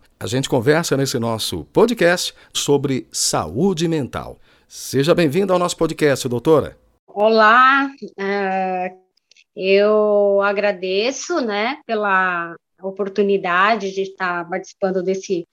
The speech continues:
Speaker 2: eh, podcast, uma iniciativa muito importante, eh,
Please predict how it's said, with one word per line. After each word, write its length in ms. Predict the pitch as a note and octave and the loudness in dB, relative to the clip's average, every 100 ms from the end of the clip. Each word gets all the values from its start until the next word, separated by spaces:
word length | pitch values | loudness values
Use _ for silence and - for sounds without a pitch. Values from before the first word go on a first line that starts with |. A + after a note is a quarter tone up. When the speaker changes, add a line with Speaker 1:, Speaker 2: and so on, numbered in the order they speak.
| - - - - | -20 -20 -20 -8
Speaker 2:
eh, 260 | E3 F3 F3 | 0 2 2
podcast, 1160 | F#3+ F#3+ F#3+ F#3+ G3+ G3 G#3+ B3 - C4+ B3 | 2 2 0 -2 -2 2 2 0 -2 -2 -2
uma 280 | G3+ G3+ G3+ | -2 -4 -2
iniciativa 800 | G#3 A3 G#3+ G#3 - A3 G3+ G3+ | -2 -2 -6 -6 -6 -4 0 0
muito 480 | G3 G3+ G#3+ C4 D#4 | 0 -2 -2 -2 -4
importante, 960 | - A3 A3 - G3 G#3 B3 - C4 C4+ _ _ _ _ | -6 -8 -8 0 2 4 0 -4 -16 -18 _ _ _ _
eh, 720 | F3 F3+ F3+ F3 E3+ E3+ E3+ | -8 -4 -4 -4 -4 -4 -6